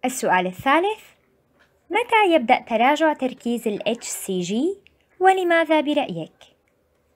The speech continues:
الإجابة: بعد الأسبوع اثناعش، أي بعد الشهر الثالث من الحمل، بسبب تشكل المشيمة التي تقوم بإفراز الهرمونات الجنسية الأنثوية.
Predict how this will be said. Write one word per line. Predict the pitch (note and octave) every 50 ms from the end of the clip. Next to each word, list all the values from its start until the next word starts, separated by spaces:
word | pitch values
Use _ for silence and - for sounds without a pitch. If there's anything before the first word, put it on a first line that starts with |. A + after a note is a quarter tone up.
| _ _ _ _ _ _ _ _ -
الإجابة: | A#3+ A#3+ - - G3+ A3 F#3+ G3+ G#3 D#4+ G4+ A#4+ - _ _ _ _ _ _ _ _ _ _ _ _ _ _ -
بعد | G#4 B4 C5 - A4
الأسبوع | D#4+ - G#3+ - - - A3 B3 B3+ C#4
اثناعش، | C#4+ - D4+ B3+ E3 C#3+ B2 - - - - - - - _ _ -
أي | B3+ D4 E4+ G4 G#4+ - - - - _ _ - -
بعد | A#3 G#3 G3+
الشهر | G3+ F#3+ - - G#3+ F#3+ F#3+
الثالث | F#3+ F#3 F#3 - C#4+ D4+ E4 F4 F4 E4 -
من | A#3 A3 A3+
الحمل، | C4+ C#4 - - - A3+ E3 D#3+ E3 - - - _ _ _ _ _ _ _ _ _ _ _ _ -
بسبب | G#3 B3 A#3+ - C#4+ G#3+ F#3 F#3 -
تشكل | F#3+ F#3 - F#3 F#3 - F3+ E3
المشيمة | E3+ F3+ F3 G3+ - - D4+ E4 E4+ F4 F#4 F#4+ F#4+ _ _ _ _ _ -
التي | F4+ G4+ G#4+ A4+ G#4+ - F#4+
تقوم | F#4 F4 E4 - F4 E4 D#4+
بإفراز | C4 - - G3+ - F#3+ F3+ F3+ F#3 F3
الهرمونات | F3 E3 E3+ F#3+ F#3 F3+ F#3+ F#3+ F#3+ G#3 B3 D4 - -
الجنسية | E4 D4 B3+ A#3+ A3 A3 - - - A3+ A#3+ A#3+
الأنثوية. | A#3+ A#3+ - - F3+ F3+ F#3 - C4 C4 C#4 C4 F#3+ E3 D#3+ D#3